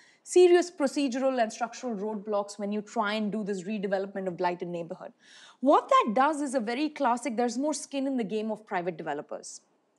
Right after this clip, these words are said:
right? So this is a different way of looking at safeguards, right? Again,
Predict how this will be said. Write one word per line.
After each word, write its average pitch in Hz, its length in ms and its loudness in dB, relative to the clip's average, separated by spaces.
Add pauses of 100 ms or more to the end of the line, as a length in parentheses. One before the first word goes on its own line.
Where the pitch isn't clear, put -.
(120)
right? 214 260 -4 (240)
So - 100 0
this 359 220 6
is 370 60 2
a 370 160 6
different 359 480 2
way 302 260 -2
of 294 160 0
looking 247 320 -4
at 208 160 -4
safeguards, - 680 -6 (140)
right? 262 200 -6 (340)
Again, 339 460 6